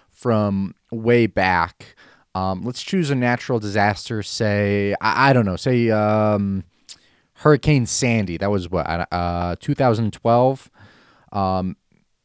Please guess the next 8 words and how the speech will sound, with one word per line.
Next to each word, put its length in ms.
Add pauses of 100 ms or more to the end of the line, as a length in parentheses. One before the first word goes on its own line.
(400)
that's 360 (120)
far 280
enough 260
back 380
that 140
I 60
don't 180
think 300